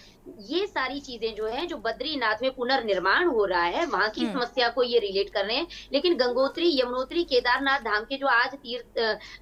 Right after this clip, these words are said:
Speaker 1: अ, कपाट खुले हैं, वहाँ पे ऐसी कोई समस्याएं नहीं है। लेकिन जहाँ पे ये, अ, जो businessman के जो stall की बात आ रही है, सोनी जी, ये पुनर्निर्माण का हिस्सा है, जो उनको बेहतर से बेहतर बनाकर देंगे। तो
Speaker 2: हम्म।
Speaker 1: इसमें अगर वो ये कह रहे हैं कि नहीं, यात्रा मत करवाओ, अभी, अ,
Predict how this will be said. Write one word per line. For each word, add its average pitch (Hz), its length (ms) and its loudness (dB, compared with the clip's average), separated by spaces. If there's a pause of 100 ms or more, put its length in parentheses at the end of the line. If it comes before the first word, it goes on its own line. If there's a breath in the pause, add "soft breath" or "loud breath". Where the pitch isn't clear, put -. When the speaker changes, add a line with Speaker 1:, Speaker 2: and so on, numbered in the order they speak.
Speaker 1:
अ, 220 160 2
कपाट 247 500 0
खुले 262 320 0
हैं, 254 200 -2
वहाँ 240 260 0
पे 277 60 0
ऐसी 254 360 -4
कोई 277 180 -4
समस्याएं 247 600 -2
नहीं 262 200 -6
है। 330 140 0 (280 loud breath)
लेकिन 277 380 2 (280 loud breath)
जहाँ 285 280 4
पे 392 140 0
ये, 359 240 2
अ, 254 460 -4
जो 311 60 -6
businessman 285 560 -2
के 320 140 -2
जो 302 140 -6
stall 269 320 0
की 302 120 -6
बात 220 340 0
आ 208 100 4
रही 208 240 -2
है, 220 60 2
सोनी 208 320 -4
जी, 302 140 0
ये 330 460 2 (280 loud breath)
पुनर्निर्माण 285 680 4
का 302 120 -4
हिस्सा 240 340 -2
है, 285 180 2
जो 370 140 2
उनको 330 260 0
बेहतर 233 400 0
से 320 140 -2
बेहतर 247 300 0
बनाकर 269 420 0
देंगे। 330 400 2
तो - 300 -10
Speaker 2:
हम्म। 339 120 4
Speaker 1:
इसमें 349 420 0
अगर 359 220 2
वो 370 140 0
ये 349 140 4
कह 311 180 2
रहे 330 100 0
हैं 349 100 2
कि 359 80 0
नहीं, 330 200 0
यात्रा 294 340 2
मत 302 220 0
करवाओ, 294 400 4
अभी, 294 360 0
अ, 277 60 -8